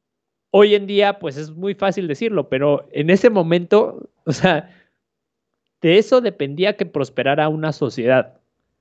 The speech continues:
De eso dependía que realmente la tecnología, porque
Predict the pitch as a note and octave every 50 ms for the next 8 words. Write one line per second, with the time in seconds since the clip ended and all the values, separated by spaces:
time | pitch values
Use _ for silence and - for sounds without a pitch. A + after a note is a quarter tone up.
0 | _ _ _ - C#3+ C#3 D3 E3 D#3+ - G#3+ G#3 G3+ F#3+ - - D3 C3+ C#3 D#3
1 | D#3+ F#3 F#3 G3+ G#3 - E3+ C#3 C3 C3 C#3+ D3 D3 D#3 D#3 D#3 C#3+ - F3+ F#3+
2 | G3 G3 F#3+ - _ _ _ _ - B2 B2+ C#3+ D3+ D3+ D3+ - E3+ D#3+ D3+ D3+
3 | C#3+ C#3+ C#3+ C#3+ C#3 C3+ - - B3 B3 C4 D4 F4 F4+ F#4 F#4+ _ _ _ _
4 | _ _ _ _ _ _ _ _ _ _ _ _ _ _ _ _ _ _ _ _
5 | _ C#3 _ - - - _ - - A2 A2+ A2 G#2+ G#2+ A2 G#2+ -